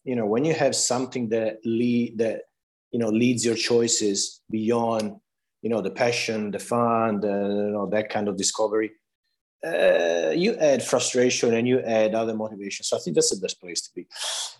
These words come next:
And, you know, you have, apart from your episodes, you know, uh, your interviews, you have also, uh, you know, a blog in your website where you talk about very practical things like,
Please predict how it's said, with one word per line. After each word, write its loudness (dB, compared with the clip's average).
And, 6
you 0
know, 6
you 4
have, 4
apart -2
from 0
your 2
episodes, -2
you -4
know, 2
uh, 0
your 4
interviews, 2
you 4
have 4
also, 2
uh, -6
you 0
know, -2
a -10
blog 2
in -4
your -2
website -2
where -2
you 0
talk -4
about -2
very -8
practical 2
things 0
like, -2